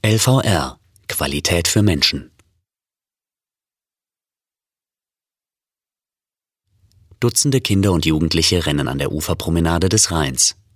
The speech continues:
Sie tragen Fahnen und halten Luftballons in der Hand. Der Filmtitel Tour der Begegnung.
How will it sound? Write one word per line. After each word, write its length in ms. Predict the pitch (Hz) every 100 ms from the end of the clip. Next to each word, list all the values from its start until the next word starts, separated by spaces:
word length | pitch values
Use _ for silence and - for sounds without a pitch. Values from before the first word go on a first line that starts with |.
| -
Sie 100 | -
tragen 300 | - 82 73
Fahnen 400 | - 80 90 95
und 160 | 85 95
halten 240 | 90 120
Luftballons 520 | 95 - 73 71 69
in 60 | 71
der 160 | 69 67
Hand. 280 | 65 - _ _ _ _ _
Der 100 | 76
Filmtitel 680 | - 104 120 - 120 113 113 117 _
Tour 180 | - 85
der 120 | -
Begegnung. 580 | 85 104 101 - 69 65